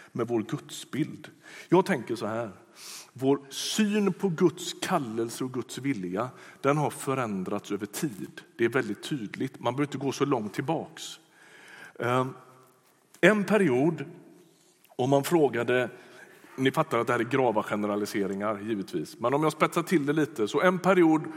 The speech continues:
om man frågade en genomsnittlig frikyrkomedlem, "Om jag ger Gud mitt, min oreserverade lydnad, vad händer då?" Och då skulle påfallande många säga, "Då skickar han mig någonstans dit jag inte vill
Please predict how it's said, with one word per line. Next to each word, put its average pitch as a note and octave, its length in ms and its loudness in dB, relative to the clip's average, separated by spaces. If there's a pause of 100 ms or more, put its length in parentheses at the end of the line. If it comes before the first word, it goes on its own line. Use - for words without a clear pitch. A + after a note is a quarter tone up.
(160)
om D3 100 0
man D#3+ 100 4
frågade D3 480 2
en D3 80 2
genomsnittlig C#3 680 0
frikyrkomedlem, A#2+ 1000 0
"Om D3 240 4
jag F#3 140 4
ger D#3+ 460 2 (640)
Gud C#3+ 420 2
mitt, C3+ 380 -2
min D3+ 240 0
oreserverade C3 960 2
lydnad, A#2 680 -4 (140)
vad G#2 180 -2
händer G2+ 260 -4
då?" F#2 240 -6 (920)
Och - 140 -6
då C#3 140 2
skulle C3+ 520 2 (1800)
påfallande C3 520 2
många C3 320 0
säga, G#2+ 440 4 (360)
"Då C3+ 80 -4
skickar B2+ 420 2
han A#2+ 160 0
mig B2+ 100 2
någonstans B2 480 -2
dit G#2+ 200 -2
jag A#2+ 80 0
inte G#2+ 200 -2
vill C#3+ 420 0